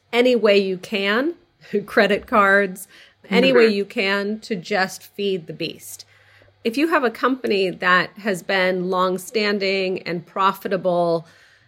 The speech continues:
Speaker 1: and you want to exit for whatever reason, or you want to sell equity to, there's a class of funding sources there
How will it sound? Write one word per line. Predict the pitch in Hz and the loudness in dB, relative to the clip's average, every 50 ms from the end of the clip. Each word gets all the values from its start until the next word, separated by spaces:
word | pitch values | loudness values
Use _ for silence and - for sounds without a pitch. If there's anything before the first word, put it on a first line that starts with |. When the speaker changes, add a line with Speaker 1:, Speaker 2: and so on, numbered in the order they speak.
| _ _ _ _ - | _ _ _ _ -8
Speaker 1:
and | 180 196 190 180 175 175 175 175 170 165 165 160 - _ _ _ _ _ _ _ - | -4 -2 0 0 0 0 -2 -2 -4 -6 -6 -10 -14 _ _ _ _ _ _ _ -8
you | 208 208 214 208 202 196 | -6 -4 0 0 0 0
want | 190 175 175 185 196 196 202 | 0 -2 -2 -2 0 -2 -2
to | - - - 208 180 175 - - | -4 -4 -2 -2 -2 -2 -2 -2
exit | 196 202 208 190 180 202 190 170 - | -2 -2 -2 -2 -2 -2 -2 -2 -2
for | - - | -6 -6
whatever | 190 180 180 175 180 175 175 180 | -2 0 0 0 0 0 -2 -2
reason, | 175 175 170 170 170 165 180 170 165 165 | -2 -2 -2 -4 -4 -2 -4 -2 -2 -4
or | - 175 185 | -4 -4 -2
you | 185 180 | -2 -2
want | 180 180 170 | -2 -2 -2
to | 170 | -4
sell | 165 - - - 220 214 220 - | -6 -8 -4 0 0 0 0 0
equity | - 170 - - 175 165 165 170 | -4 -8 -8 -8 -8 -6 -6 -6
to, | 175 - - 202 180 170 170 165 - | -8 -8 -6 -4 -2 -2 -2 -2 -2
there's | - 202 202 - | -2 -4 -4 -4
a | 196 | -6
class | - - - - 214 208 214 220 220 214 - - - _ - | -10 -12 -6 0 2 4 4 2 2 -2 -10 -16 -16 _ -6
of | - 185 180 180 175 165 160 156 156 _ _ _ _ _ _ _ _ _ _ _ _ _ _ _ _ _ _ _ | -4 -2 0 0 0 0 -2 -4 -8 _ _ _ _ _ _ _ _ _ _ _ _ _ _ _ _ _ _ _
funding | - 214 208 208 196 202 | -2 0 2 2 0 0
sources | 196 - - 196 185 180 - - 180 170 165 165 | -2 -4 -4 -4 -4 -4 -4 -6 -6 -6 -6 -6
there | - - 240 233 214 190 185 175 175 170 - - | -4 0 0 2 4 4 6 6 6 4 2 -2